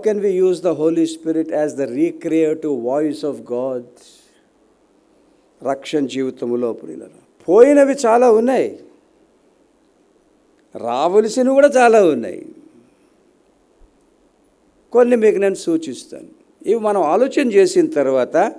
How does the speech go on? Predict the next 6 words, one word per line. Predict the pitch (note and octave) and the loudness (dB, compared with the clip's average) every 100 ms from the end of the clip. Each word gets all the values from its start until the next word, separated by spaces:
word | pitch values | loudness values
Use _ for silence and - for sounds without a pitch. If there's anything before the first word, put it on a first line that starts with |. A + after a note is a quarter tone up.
| - _ _ - - | -14 _ _ -20 -8
ఏం | C3 D3+ | -4 -2
చేయాలంటే, | C#3+ C#3+ C3 B2 A2+ G3+ A#3 - _ _ _ _ _ _ _ _ A#2 | 0 0 0 -4 -2 -2 -2 -10 _ _ _ _ _ _ _ _ -10
మీలోనూ | A#2 D#3 F3+ F3 E3+ F3 | 0 4 6 6 4 2
నాలో | C#3+ D3 D3 C#3+ | 2 0 2 0
ఉన్న | C#3+ C#3+ | 0 -2
పరిశుద్ధాత్మను | C#3 C#3 D3 D#3+ C#3 C3 C3+ C3+ C#3+ F#3 | -2 -4 -6 -8 -8 -6 -6 -6 -2 -4